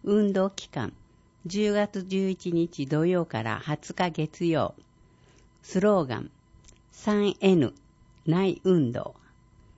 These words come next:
犯罪に遭わない。犯罪を起こさせない。犯罪を見逃さない。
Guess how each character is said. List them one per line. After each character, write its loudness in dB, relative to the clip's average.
犯 0
罪 2
に 0
遭 0
わ -2
な -2
い。 -8
犯 2
罪 2
を 0
起 0
こ -2
さ -6
せ -2
な -2
い。 -12
犯 2
罪 0
を 0
見 4
逃 2
さ -6
な -4
い。 -16